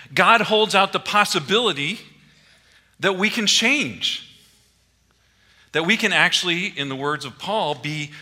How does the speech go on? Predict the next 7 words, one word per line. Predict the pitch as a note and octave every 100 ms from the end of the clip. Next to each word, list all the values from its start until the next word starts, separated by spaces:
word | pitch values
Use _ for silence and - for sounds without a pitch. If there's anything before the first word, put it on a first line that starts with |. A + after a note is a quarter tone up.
| -
transformed | - F3 E3 D#3 - G#3 F#3+ C3 F2+ - - _ _ _ _ _ _ _ _ _
by | - A#2+
the | A#2+
renewing | A#2+ A#2+ D#3 E3 D3+
of | C3+
our | C3
minds, | B2 B2 F2+ F2+ - -